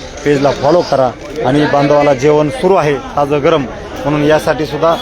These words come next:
अ, आठरे साहेब म्हणतात, "कालचं कीर्तन छान झालं." धन्यवाद, धन्यवाद साहेब. आणि ही सगळी, अ, तयारी सुरू आहे. आपण, अ, जे इथं बांधव असतील त्यांनी इथे येऊन मस्तपैकी गरमागरम त्या ठिकाणी अन्न खायचंय.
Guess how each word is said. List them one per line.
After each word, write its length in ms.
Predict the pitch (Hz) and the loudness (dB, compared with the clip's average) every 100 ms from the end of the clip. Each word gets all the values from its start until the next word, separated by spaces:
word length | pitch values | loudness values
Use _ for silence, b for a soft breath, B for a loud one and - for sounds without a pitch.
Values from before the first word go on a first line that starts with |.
| - - - | -6 -8 -10
अ, 920 | - - 127 139 139 143 139 135 123 139 | -10 -6 -2 0 2 2 0 -2 -4 -4
आठरे 200 | 151 165 | 0 0
साहेब 160 | 160 | 0
म्हणतात, 240 | 156 151 - | 0 0 0
"कालचं 260 | 165 156 | 0 0
कीर्तन 340 | 175 170 151 160 | -2 -2 0 0
छान 160 | 160 156 | 2 2
झालं." 160 | 143 131 | 2 2
धन्यवाद, 400 | 147 160 160 131 | 2 2 2 2
धन्यवाद 320 | 151 147 135 | 2 2 2
साहेब. 180 | 135 110 - - - 123 | 0 -2 -6 -18 -10 -2
आणि 180 | 147 151 | -2 0
ही 140 | 151 | -4
सगळी, 380 | 156 175 165 175 175 | -2 0 2 2 -2
अ, 140 | - 135 143 | -2 -2 2
तयारी 260 | 147 151 | 2 4
सुरू 200 | - 156 | 2 2
आहे. 380 | 151 151 185 - - - - - - - | 2 2 0 -8 -10 -12 -12 -12 -10 -4
आपण, 320 | 147 170 170 | -2 0 -2
अ, 720 | 156 147 143 139 135 135 131 | -2 0 2 2 2 0 -2
जे 300 | 131 160 165 165 | -2 0 2 0
इथं 220 | 156 160 | 0 0
बांधव 240 | 151 151 147 | 0 2 0
असतील 420 | 143 160 - - | 0 -6 -6 -4
त्यांनी 220 | 143 147 | -2 -2
इथे 220 | 147 151 | -2 0
येऊन 140 | 147 151 254 | 0 -2 -4
मस्तपैकी 520 | 277 - 170 143 139 | -2 -2 -2 -2 -4
गरमागरम 760 | 135 147 147 151 151 143 165 143 - - - - - | -2 0 2 2 0 2 0 0 -6 -10 -10 -10 -4
त्या 100 | 151 | -2
ठिकाणी 400 | 147 135 151 165 170 170 - - - - | 0 0 0 -2 -6 -10 -12 -14 -14 -8
अन्न 240 | 139 156 151 | -4 -2 -2
खायचंय. 420 | 143 147 165 | -2 0 0